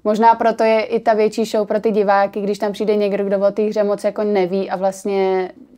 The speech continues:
tím bojuje sám. Ale ještě, abych se trošku vrátila zpátky, jako u té Ivči mě to překvapilo, protože mně přišlo, že do, že se snaží hrát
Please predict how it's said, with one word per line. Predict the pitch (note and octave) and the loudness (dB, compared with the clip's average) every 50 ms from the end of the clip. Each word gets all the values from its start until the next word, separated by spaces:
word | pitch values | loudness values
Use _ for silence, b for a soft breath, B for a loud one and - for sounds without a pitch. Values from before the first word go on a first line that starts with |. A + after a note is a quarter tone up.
| _ _ - | _ _ -4
tím | - G#3+ G3 G3 G3 F#3+ - G3+ | -2 0 0 0 -2 -2 -2 0
bojuje | G3+ G3 F#3+ F#3+ G3 G3 G#3 G#3 | 0 2 2 2 2 2 2 0
sám. | G#3 - - G3 E3+ D#3+ D#3+ E3 F3 F#3 G3 b b b b b b b b b b b b b _ _ | 0 0 0 0 0 0 -2 -4 -6 -6 -10 b b b b b b b b b b b b b _ _
Ale | - G3 G3+ G#3 G#3 G#3 G#3 G#3 G#3 G#3 G#3 G#3 G#3 - _ - | 0 2 4 4 4 2 2 2 0 0 -2 -4 -6 -10 _ -8
ještě, | G#3+ G#3 - - - G#3 | -8 -8 -6 -4 -2 -2
abych | G3 G3+ G#3 - | -2 -2 -4 -4
se | A#3+ | -4
trošku | A3 G3+ G#3 G3+ - A#3 | -4 -4 -6 -4 -6 -4
vrátila | G#3+ G#3 G3+ G3 G3+ G#3+ G#3+ | 0 0 0 0 0 -2 -4
zpátky, | G#3+ - A3 G#3 G#3 - | -2 -2 -2 -2 -2 -2
jako | A3+ G#3 - - | -4 -4 -2 -4
u | A3+ | -2
té | A3+ B3+ | -2 0
Ivči | B3 A#3+ G#3 - B3 | -2 -2 -2 -2 -2
mě | B3 A#3 A3+ | -2 -2 -2
to | A#3+ A#3+ | -4 -4
překvapilo, | A#3+ - A#3+ A3+ - A3+ A3+ A3+ A3+ A3+ A3 | -4 -6 -6 -2 -2 -4 -2 0 -2 -2 -2
protože | A3+ A3+ A3 G3+ A#3 A3 A#3 | -2 -2 -2 -2 -2 0 0
mně | A#3 A3+ A#3 A3+ | 0 0 -2 -2
přišlo, | A3 - - A3+ G#3+ - A#3+ A3+ | -4 -6 -6 -8 -6 -4 -4 -2
že | G#3+ A#3 | 0 0
do, | A3 A3+ A3 A3 G#3+ G#3+ - | 0 0 0 0 0 -2 -2
že | - A3 A3 | -2 -4 -2
se | A3+ - C4 | 0 -2 0
snaží | B3+ B3+ B3 A#3 A#3 C4+ D4 D#4+ | 2 2 2 2 4 4 4 4
hrát | A3+ G#3 E3 D#3 D3+ D#3 | 2 2 0 0 -2 -4